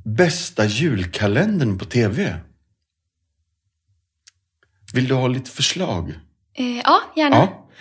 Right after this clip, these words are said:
Speaker 1: Teskedsgumman, Fem myror, Albert och Herbert, Julstrul med Staffan och Bengt, Sunes jul, Pelle Svanslös, Allrams höjda paket, Tjuvarnas jul, Gulleknorren.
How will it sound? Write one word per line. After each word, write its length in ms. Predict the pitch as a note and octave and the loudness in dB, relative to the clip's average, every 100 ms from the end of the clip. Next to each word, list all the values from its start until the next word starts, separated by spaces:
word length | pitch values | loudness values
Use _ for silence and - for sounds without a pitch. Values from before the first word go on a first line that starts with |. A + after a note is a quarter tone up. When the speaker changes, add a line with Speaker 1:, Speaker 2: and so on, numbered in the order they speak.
| - - - | -20 -20 -6
Speaker 1:
Teskedsgumman, 840 | - F#2 G2 F2+ - G2+ C3 G3 F#3+ | -2 0 0 -4 0 2 2 0 -2
Fem 260 | A2 G2+ | 0 2
myror, 420 | F#2+ F2 E2+ B2 | 2 0 0 0
Albert 360 | B2+ F2 D#2+ E2 | 0 0 0 -2
och 60 | D#2 | -2
Herbert, 520 | D#2+ D2 D#2 - - | 0 0 -2 -4 0
Julstrul 640 | G2+ E2+ - D#2+ F#2 C3+ | 0 0 -6 -2 0 0
med 120 | D3 | -2
Staffan 420 | A#2+ E2 D#2+ F2+ F2 | -2 -4 -4 -2 -2
och 60 | |
Bengt, 360 | E2 F2+ G3+ - | 0 0 -2 -6
Sunes 520 | - F2+ E2 C3 - | -4 -2 -2 -4 -4
jul, 240 | B2+ D#3 D#3 | -2 -2 -2
Pelle 260 | C#3 C#3+ | -4 -4
Svanslös, 680 | - - F2+ - D#2+ - - - - - | -6 -6 -6 -4 -4 -4 -10 -16 -20 -10
Allrams 520 | - F#2+ E2+ B2+ D#3 | 0 2 2 -2 -2
höjda 260 | D#3+ D3 - | -2 0 -2
paket, 320 | A#2+ - C#3+ | -6 -4 -4
Tjuvarnas 640 | - C3+ A2+ F#2 G#2+ C3 | -2 0 0 0 -2 -4
jul, 240 | C3 C#3+ D#2 | -4 -4 -2
Gulleknorren. 920 | G2 B2 F#2 F2+ - C3+ F3 F#2 E2+ | 0 0 0 -4 0 -2 0 -4 -6